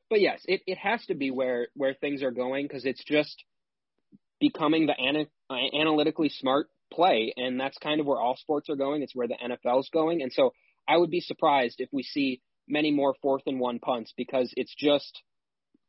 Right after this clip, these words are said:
the way it's going, and people are getting absolutely roasted for it now, and so hopefully something changes, 'cause it can't keep happening.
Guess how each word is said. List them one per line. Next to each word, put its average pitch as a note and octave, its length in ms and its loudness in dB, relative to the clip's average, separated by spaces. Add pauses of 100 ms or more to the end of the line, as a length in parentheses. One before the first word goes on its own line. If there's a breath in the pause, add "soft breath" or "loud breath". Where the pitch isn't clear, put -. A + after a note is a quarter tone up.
(100)
the C3+ 180 2
way C3+ 240 6
it's - 160 -2
going, D#3 440 2
and A#2+ 320 -4
people C#3+ 220 -2
are B2+ 80 2
getting A2 340 -2
absolutely B2+ 640 0
roasted C#3+ 500 0
for C#3+ 220 4
it - 100 -2
now, C#3+ 340 0
and A#2+ 200 -6
so A#2+ 180 -2
hopefully D3 460 0
something A#2+ 360 -8
changes, A2+ 420 -12
'cause A2+ 160 -8
it - 120 -6
can't - 220 -10
keep G#2+ 160 -10
happening. - 360 -8